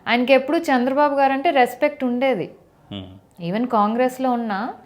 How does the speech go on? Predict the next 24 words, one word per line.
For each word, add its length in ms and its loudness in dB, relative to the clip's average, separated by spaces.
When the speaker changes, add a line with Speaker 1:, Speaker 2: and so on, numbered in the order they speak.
Speaker 1:
ఆయన 140 0
చేసే 380 2
పనుల 340 2
వల్ల, 300 4
ఆయన 320 0
విజన్ 360 2
వల్ల 240 4
కానివ్వండి, 840 -2
ఆయన 300 -4
నేచర్ 480 0
వల్ల 200 4
కానివ్వండి, 680 -2
చంద్రబాబు 380 0
క్యారెక్టర్ 580 -4
వల్ల 220 0
కానివ్వండి, 800 -6
మీకు 240 -4
అప్పుడే 640 2
మీకు 260 -6
తెలిసే 320 2
ఉంటుంది 380 0
కదా 240 -2
నిజంగా 480 -4
Speaker 2:
అవును. 360 0